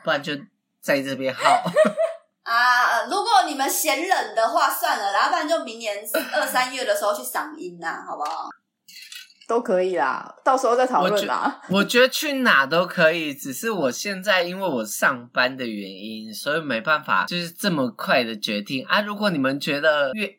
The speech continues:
Speaker 1: 那个年底会，年底会解封，然后你们就买了年底的票，那我顶多就是把那个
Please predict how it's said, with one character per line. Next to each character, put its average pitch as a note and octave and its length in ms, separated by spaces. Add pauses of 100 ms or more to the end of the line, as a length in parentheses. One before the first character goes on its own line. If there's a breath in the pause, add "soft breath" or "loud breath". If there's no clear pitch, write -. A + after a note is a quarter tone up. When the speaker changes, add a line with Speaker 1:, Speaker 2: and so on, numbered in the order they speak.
(140)
Speaker 1:
那 F#3+ 160
个 F#3 200
年 D#3 300
底 C#3+ 220
会， D3 480
年 F3 240
底 F#3+ 120
会 D#3+ 340
解 A2 300
封， C3 440
然 A#2+ 180
后 D3+ 220
你 B2+ 140
们 A2 160
就 E3 120
买 B2 200
了 F#2+ 140
年 A2 280
底 B2 140
的 F#2+ 80
票， G2+ 340
那 D3 260 (500)
我 D3+ 160
顶 C3+ 260
多 C3+ 160
就 D#3 120
是 D#3 80
把 A2+ 160
那 A#2+ 180
个 A#2 260